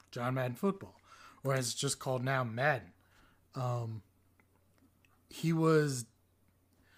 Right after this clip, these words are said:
I remember playing the original Tecmo Bowl back in the day,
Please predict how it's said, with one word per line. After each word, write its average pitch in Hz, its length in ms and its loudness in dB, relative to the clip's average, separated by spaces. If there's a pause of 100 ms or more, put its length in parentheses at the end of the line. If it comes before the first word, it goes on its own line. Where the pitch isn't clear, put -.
(260)
I 165 60 4
remember 185 360 8
playing 180 400 4
the 151 120 0
original 147 340 0
Tecmo 156 440 -2
Bowl 170 300 0 (140)
back 139 200 -4
in 143 60 -4
the 139 80 -2
day, 151 300 0